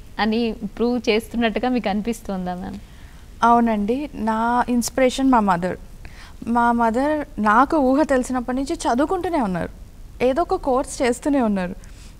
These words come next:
Speaker 2: So, ఆ, తను బ్యూటీ పార్లర్ రన్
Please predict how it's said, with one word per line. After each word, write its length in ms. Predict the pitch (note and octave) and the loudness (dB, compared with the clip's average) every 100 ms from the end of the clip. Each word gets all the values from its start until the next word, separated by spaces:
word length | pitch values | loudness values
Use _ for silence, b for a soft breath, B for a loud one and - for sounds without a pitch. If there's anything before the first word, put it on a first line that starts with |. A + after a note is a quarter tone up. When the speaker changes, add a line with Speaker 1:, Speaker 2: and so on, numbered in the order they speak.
| A#3 | -8
Speaker 2:
So, 440 | - C#4 B3+ B3 A#3 B B - | -2 0 2 0 -2 B B -6
ఆ, 300 | G#3+ G#3+ G#3 G#3 - | -4 -2 -2 -4 -4
తను 200 | A3+ A3 | -2 0
బ్యూటీ 320 | G3+ G#3+ A#3 | 0 0 0
పార్లర్ 340 | B3+ B3+ A3 G#3+ | 2 2 2 0
రన్ 200 | G3+ | -2